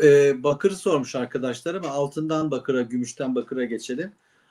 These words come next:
Altında işte üç bin yedi yüz destek seviyesi, e, söyleniyor arkadaşlar. Üç bin yedi yüz, üç bin sekiz yüz destek seviyeleri söyleniyor. Eğer dört bin doların üz-, altına inerse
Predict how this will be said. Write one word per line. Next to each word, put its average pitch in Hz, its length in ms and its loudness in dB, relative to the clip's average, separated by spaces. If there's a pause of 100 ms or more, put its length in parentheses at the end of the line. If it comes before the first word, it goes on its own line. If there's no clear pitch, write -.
Altında 160 480 0
işte - 180 -4
üç - 240 -8
bin 160 100 2
yedi 160 280 0
yüz 156 280 -2
destek 143 360 0
seviyesi, 143 720 0 (100)
e, 117 140 -4
söyleniyor 135 640 2
arkadaşlar. 123 600 -6
Üç 123 260 -16
bin 131 100 2
yedi 123 240 2
yüz, 117 160 -2
üç - 180 -18
bin 123 60 -4
sekiz 117 400 -4
yüz 113 180 -4
destek 113 440 -2
seviyeleri 113 540 0
söyleniyor. 110 580 -2 (380)
Eğer 127 300 4
dört 135 260 2
bin 120 140 6
doların 123 380 6
üz-, 117 140 2
altına 123 440 0
inerse 117 520 0